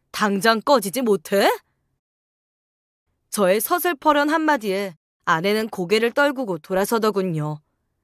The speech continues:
그렇게 저는 거머리 같은 인간들에게서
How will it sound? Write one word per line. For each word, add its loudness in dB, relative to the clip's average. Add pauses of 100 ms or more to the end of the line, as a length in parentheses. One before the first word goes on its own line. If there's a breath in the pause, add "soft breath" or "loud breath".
(520)
그렇게 0
저는 -2
거머리 0
같은 -2
인간들에게서 -2